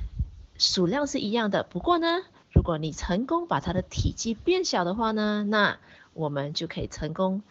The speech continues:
变瘦了。那现在我们就来想一想啦，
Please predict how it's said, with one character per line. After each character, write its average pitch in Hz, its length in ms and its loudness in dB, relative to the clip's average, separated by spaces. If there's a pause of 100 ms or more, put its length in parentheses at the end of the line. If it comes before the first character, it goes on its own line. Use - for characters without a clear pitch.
(280)
变 233 240 2
瘦 226 340 0
了。 - 300 0 (560)
那 247 280 2 (180)
现 202 160 -2
在 196 80 2
我 175 60 0
们 175 180 -2
就 226 140 -2
来 240 120 0
想 214 220 -2
一 240 60 -2
想 208 180 0
啦， 262 180 0